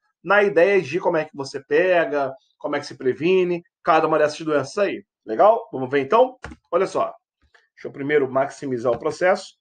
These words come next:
Botar grandão pra ficar bonito, né? Apresentação de slide bonito pra gente. Olha, primeira ba-, bacteriose, aquelas que são sexualmente transmissíveis, né? As infecções sexualmente transmissíveis,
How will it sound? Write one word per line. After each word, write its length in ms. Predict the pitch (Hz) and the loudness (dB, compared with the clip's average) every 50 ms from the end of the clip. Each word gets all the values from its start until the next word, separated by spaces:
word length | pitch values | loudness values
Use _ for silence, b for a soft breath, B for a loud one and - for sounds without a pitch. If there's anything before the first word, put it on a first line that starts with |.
| _ _ _ _ _ _ - | _ _ _ _ _ _ -14
Botar 220 | 120 120 - 127 | -12 -6 -4 -4
grandão 420 | 123 131 135 131 127 120 123 127 123 | -4 -2 -2 -4 -2 -2 -2 -4 -4
pra 140 | 127 123 | -6 -8
ficar 160 | 117 - 131 127 | -6 -4 -6 -4
bonito, 320 | 127 123 123 147 185 190 - | -4 -2 0 0 -2 -2 -2
né? 60 | 175 | -6
Apresentação 600 | 131 120 - 127 117 117 - 123 113 - - 127 | -6 -4 -6 -8 -6 -4 -6 -6 -6 -6 -8 -8
de 60 | 113 - | -8 -6
slide 320 | 123 113 113 113 104 110 | -4 -2 -2 -2 -4 -6
bonito 320 | 113 117 113 113 107 - | -8 -8 -8 -10 -10 -10
pra 120 | - 147 147 | -6 -6 -4
gente. 280 | 135 156 190 226 220 - - - _ _ _ _ _ _ _ _ _ _ _ _ _ _ _ _ _ _ _ _ _ _ _ _ _ _ _ _ _ _ _ _ _ _ _ - - - - _ - | -2 -2 -4 -4 -8 -12 -18 -20 _ _ _ _ _ _ _ _ _ _ _ _ _ _ _ _ _ _ _ _ _ _ _ _ _ _ _ _ _ _ _ _ _ _ _ -14 -14 -14 -6 _ 2
Olha, 280 | - 135 113 107 107 - _ - | 2 2 2 -2 -6 -8 _ 0
primeira 280 | 190 180 202 233 247 | 2 4 6 6 6
ba-, 220 | 233 240 240 214 - | 6 6 4 2 0
bacteriose, 640 | - 196 196 190 - 226 196 175 135 117 110 107 - | -2 -4 -4 -2 -2 0 2 4 4 4 0 -2 -6
aquelas 300 | - - 185 196 185 - | -2 0 0 0 0 -4
que 60 | - | -4
são 240 | - 208 214 220 208 | -2 0 0 0 -2
sexualmente 640 | - - - 226 226 226 - 220 208 208 214 214 - | -4 -2 0 0 0 0 -2 -2 -2 -2 -4 -6 -8
transmissíveis, 560 | 208 196 202 196 - - 131 113 117 113 113 | -8 -6 -6 -6 -6 -6 -8 -8 -8 -6 -4
né? 180 | 143 170 196 190 B B B B | -2 -2 -2 -4 B B B B
As 180 | - 127 135 135 | -2 -2 -2 -2
infecções 600 | 156 - - 180 170 - - - 190 214 220 208 | -2 -2 -2 -2 -2 -2 0 2 4 4 4 4
sexualmente 440 | 208 196 196 - 185 160 147 143 139 | 4 2 4 4 2 2 2 -2 -4
transmissíveis, 600 | 160 165 190 196 - - 226 226 226 233 226 | -6 -6 -6 -6 -4 -4 -4 -4 -4 -6 -10